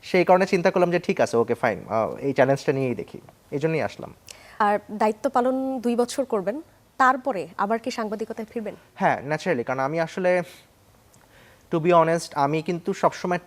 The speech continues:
Speaker 1: টেক্সট জার্নালিস্ট, মানে আমি কাজ শুরু করছি পত্রিকায়, নিউজ পেপারে, নিউজ পেপারেই লম্বা সময় ছিলাম। বাংলাদেশে চারটা পত্রিকায় কাজ করছি, সবই, আহ, মোটামুটি মেইনস্ট্রিম ইংলিশ পত্রিকা সব। So এরপর আমি আসলে দুই হাজার একুশের পর থেকে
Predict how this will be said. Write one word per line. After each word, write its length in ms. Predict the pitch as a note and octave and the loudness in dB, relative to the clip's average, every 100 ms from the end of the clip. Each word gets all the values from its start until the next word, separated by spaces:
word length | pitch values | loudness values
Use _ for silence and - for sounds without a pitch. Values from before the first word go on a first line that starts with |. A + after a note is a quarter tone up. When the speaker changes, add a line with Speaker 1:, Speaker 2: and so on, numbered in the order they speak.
| - | 0
Speaker 1:
টেক্সট 360 | G3 F#3+ - B2+ | 0 0 -8 0
জার্নালিস্ট, 440 | C3 B2 G2+ F#2+ | 0 2 -2 -4
মানে 120 | B2 | -2
আমি 120 | B2+ | -2
কাজ 180 | C3 C3+ | 2 0
শুরু 220 | - D#3 | 2 -4
করছি 300 | D3 D3+ - D3 | -2 -2 -4 -2
পত্রিকায়, 420 | C#3 - B2 A#2+ | -2 0 0 0
নিউজ 220 | A2+ - | -2 -6
পেপারে, 380 | - G2+ F#2+ A2+ - - - - _ _ - | -6 -4 -4 -6 -10 -20 -20 -20 _ _ -6
নিউজ 220 | C#3 C#3 | -4 0
পেপারেই 320 | D#3+ D3+ D#3+ | 0 2 4
লম্বা 240 | D3+ C3+ C3+ | 4 4 2
সময় 240 | D3+ C#3 | 2 -2
ছিলাম। 340 | - A#2 A2 C#3 - | -2 -2 -2 -4 -8
বাংলাদেশে 460 | A#2+ A#2+ A#2+ B2+ C#3+ | -6 -4 -4 -4 0
চারটা 300 | B2 - C3 | -2 0 -6
পত্রিকায় 420 | B2+ - B2+ B2 | -6 -8 -2 0
কাজ 220 | G#2+ - | 0 -4
করছি, 400 | G2+ G2+ - B2 D3+ _ | -10 -10 -8 -12 -12 _
সবই, 480 | - A#2 B2 A#2 - _ - - _ - - | -4 -2 -2 -6 -8 _ -20 -20 _ -20 -6
আহ, 360 | G#2+ G2+ G2+ | -2 0 0
মোটামুটি 420 | G#2 A2+ B2 A#2+ B2 | 0 0 0 0 -2
মেইনস্ট্রিম 400 | A#2+ B2+ - C3 | -4 -4 -6 -6
ইংলিশ 280 | B2 A#2+ | -4 -6
পত্রিকা 360 | - A#2 A#2+ A2+ | -2 -4 -2 -4
সব। 200 | - A#2 - | -4 -8 -4
So 100 | C3 | -4
এরপর 380 | C#3+ C#3+ F3 E3+ | -2 0 4 6
আমি 260 | D#3 E3 E3+ | 6 4 0
আসলে 220 | - E3+ | 0 -2
দুই 100 | D3 | 0
হাজার 220 | D#3 E3 | 0 0
একুশের 320 | D3 D#3 F3+ | 0 -2 -2
পর 160 | E3+ D3+ - | 2 0 0
থেকে 360 | F3+ C#3 B2+ | -4 -2 -2